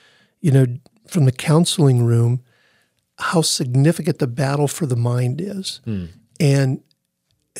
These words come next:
Speaker 1: my concern or my guardedness in, even in our original conversation was just, as I'm thinking through this, is just that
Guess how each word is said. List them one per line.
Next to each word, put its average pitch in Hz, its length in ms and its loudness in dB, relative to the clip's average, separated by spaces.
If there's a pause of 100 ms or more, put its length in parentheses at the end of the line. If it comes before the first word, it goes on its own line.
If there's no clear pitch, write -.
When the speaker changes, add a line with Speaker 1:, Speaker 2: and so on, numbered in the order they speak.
(1000)
Speaker 1:
my 151 200 2
concern 160 600 0
or 135 100 2
my 131 180 0
guardedness 127 1080 0 (100)
in, 131 420 0
even 143 560 4
in 135 120 6
our 131 180 4
original 139 320 4
conversation 151 720 -2
was 131 100 -2
just, - 260 0 (300)
as 151 100 2
I'm 135 80 6
thinking 147 200 2
through 180 180 -2
this, 165 200 -4
is 147 120 -4
just - 240 -4
that 160 120 -4